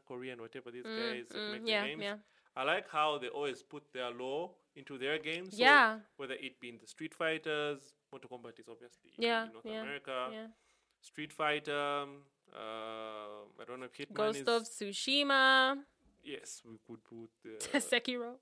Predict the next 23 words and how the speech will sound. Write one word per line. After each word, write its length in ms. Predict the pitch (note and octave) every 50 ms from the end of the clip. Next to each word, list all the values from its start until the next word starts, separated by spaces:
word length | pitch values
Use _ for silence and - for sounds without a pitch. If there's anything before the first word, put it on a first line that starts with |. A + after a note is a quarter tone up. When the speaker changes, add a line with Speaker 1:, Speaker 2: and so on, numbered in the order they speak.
| _ A#3 A3+ - - _ -
Speaker 1:
we 100 | - C3+
could, 180 | A#2+ C#3 C#3+ C#3+
okay, 180 | E3 E3+ F3+
we 60 | E3 D3
could 140 | E3 D#3+ -
put 140 | F#3+ F3+ D3+
even 160 | C3+ C3+ A2+
Hitman 260 | A#2 A#2+ - - - - _ -
there, 100 | - - - _ _ _ -
Speaker 2:
Hit- 120 | C4+ C4 B3+
Speaker 1:
just, 160 | - - -
just 200 | - A#2+ - _
for 60 | -
the 60 | -
sake 200 | - - - - -
of 80 | A2+
it. 80 | A#2+ B2
I 60 | C3 D3
know 80 | E3+
Hitman 140 | D3+ - -
Speaker 2:
Yeah. 200 | C4 A#3+ G3 F#3
Speaker 1:
is 140 | A#2+ A2+ -
not, 220 | A#2+ A2+ A2+ A#2+